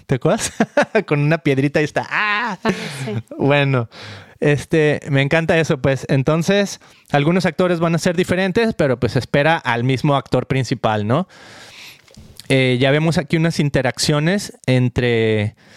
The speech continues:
Speaker 1: ya un poquito más el conflicto entre Jesús y los romanos. Esta escena súper impactante, Mili. Yo creo que esta es la danzarina que pide la cabeza de Juan el Bautista.
Speaker 2: Mm.
Speaker 1: ¿Te acuerdas que le baila
Speaker 2: Sí.
Speaker 1: al rey Herodes?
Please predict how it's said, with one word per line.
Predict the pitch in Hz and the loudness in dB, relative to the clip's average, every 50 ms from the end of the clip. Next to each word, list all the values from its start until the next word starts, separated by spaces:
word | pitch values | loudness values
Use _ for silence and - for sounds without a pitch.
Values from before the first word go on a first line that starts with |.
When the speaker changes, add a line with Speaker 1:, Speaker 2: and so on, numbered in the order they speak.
| - - - - - _ _ | -20 -20 -20 -20 -20 _ _
Speaker 1:
ya | - 117 120 | -2 0 0
un | 131 131 | 0 0
poquito | - 143 - 151 131 160 143 | 0 -2 -2 -2 -2 0 0
más | 143 139 - | 0 0 0
el | 180 143 - | 0 -2 0
conflicto | - 131 123 - 131 135 - - 165 | 0 0 0 0 -2 -2 0 -2 -2
entre | 156 147 - 139 | -2 0 -2 -2
Jesús | 120 - 135 107 - - 139 147 - 180 | 0 0 -2 -2 0 0 -2 0 0 0
y | |
los | 156 147 135 117 | 2 2 0 0
romanos. | 120 123 127 131 139 156 165 196 240 269 247 - | 0 0 2 2 2 2 2 2 2 0 0 0
Esta | - 160 185 175 - 226 | 0 0 0 0 0 0
escena | 208 175 - 208 196 214 220 220 | 0 0 0 0 0 0 0 -2
súper | 240 - - 180 165 - 185 170 | -2 0 0 0 0 0 0 0
impactante, | 170 156 - 139 - - 175 175 170 185 | 2 0 0 -2 -2 -2 -2 0 0 0
Mili. | 185 185 190 202 202 | 0 2 2 2 2
Yo | 165 160 160 | 2 0 0
creo | - - 170 156 | 0 -2 -2 0
que | - 175 170 - _ - | 0 0 -2 -2 _ 0
esta | 151 156 151 - - 190 180 196 233 - _ - - - - - - - - - - - - | 0 0 0 0 0 0 0 0 0 -4 _ -18 -20 -20 -20 -20 -20 -20 -20 -20 -18 -6 0
es | - 147 156 160 175 170 - - - | 2 4 4 4 2 2 0 -2 0
la | 151 143 139 | 2 2 2
danzarina | 127 135 135 135 127 - 151 131 131 151 160 165 185 214 254 254 - - _ _ _ _ _ _ _ _ - - - _ _ _ _ | 2 2 2 2 2 0 0 0 0 0 0 0 0 0 -2 -4 -8 -18 _ _ _ _ _ _ _ _ -20 -20 -20 _ _ _ _
que | - - 147 131 | -2 -2 0 0
pide | - - 143 139 131 156 | 0 -2 -2 0 0 2
la | 156 156 147 | 2 0 0
cabeza | - - 127 120 123 127 - 165 | 0 0 2 2 2 2 0 0
de | 139 127 | 0 0
Juan | - - 131 127 135 | 0 0 0 0 2
el | 135 | 2
Bautista. | 127 120 110 104 - 127 117 - - 101 98 | 2 2 0 0 0 -2 -2 -2 -2 -4 -4
Speaker 2:
Mm. | 226 220 226 226 226 226 233 226 226 220 220 | -2 -2 -2 0 0 0 0 -2 -2 0 -2
Speaker 1:
¿Te | 160 | -2
acuerdas | - - 143 151 170 - | 0 0 0 0 0 0
que | - 156 | 0 0
le | 139 131 | 0 2
baila | 123 131 127 135 143 151 | 2 0 0 2 2 2
Speaker 2:
Sí. | 151 | 2
Speaker 1:
al | 143 | 2
rey | 143 151 147 147 | 2 2 2 2
Herodes? | 151 151 156 160 175 196 220 - - - | 2 2 2 2 2 0 -2 -4 -8 -14